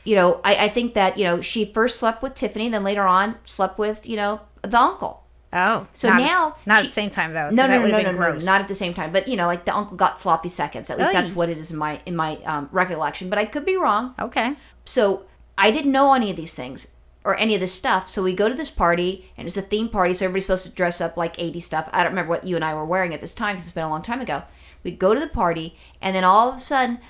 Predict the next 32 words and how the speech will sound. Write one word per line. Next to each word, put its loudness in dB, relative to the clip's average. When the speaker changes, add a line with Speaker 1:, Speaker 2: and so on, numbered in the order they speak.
Speaker 1:
Betty 2
goes, 0
"That's 0
Tiffany's -6
ex." -8
And -6
I -4
go, -6
"Oh, -4
just -4
curiosity. 2
I 2
look. 4
I 2
mean, 2
who 0
doesn't -2
look -2
at -4
someone -2
else's -4
ex?" -2
Then 2
she -4
goes, 0
Speaker 2:
I -2
would. -6
Speaker 1:
"And 4
that's 2
the -6
ex, 0
uh, -4